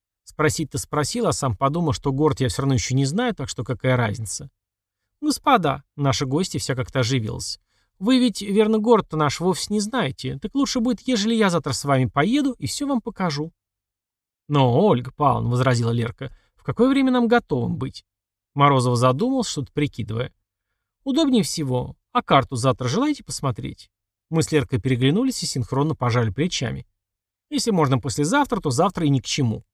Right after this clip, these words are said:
выкрутилась Лерка. "Право не знаю про послезавтра", задумалась Морозова. "Я тоже задумался, а так ли уж важно нам на эту карту смотреть вообще? Нет, вообще, конечно, надо, а вот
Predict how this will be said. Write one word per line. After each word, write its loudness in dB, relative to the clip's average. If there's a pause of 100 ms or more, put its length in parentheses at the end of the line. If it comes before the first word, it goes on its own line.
(100)
выкрутилась -2
Лерка. -4 (680)
"Право 6
не 0
знаю 0
про -6
послезавтра", -4 (100)
задумалась 0
Морозова. -2 (520)
"Я 4
тоже 2
задумался, 2
а -2
так -2
ли 2
уж -2
важно 2
нам 4
на 4
эту -4
карту 0
смотреть 0
вообще? -2 (440)
Нет, 0
вообще, 0
конечно, 0
надо, 2
а -2
вот -4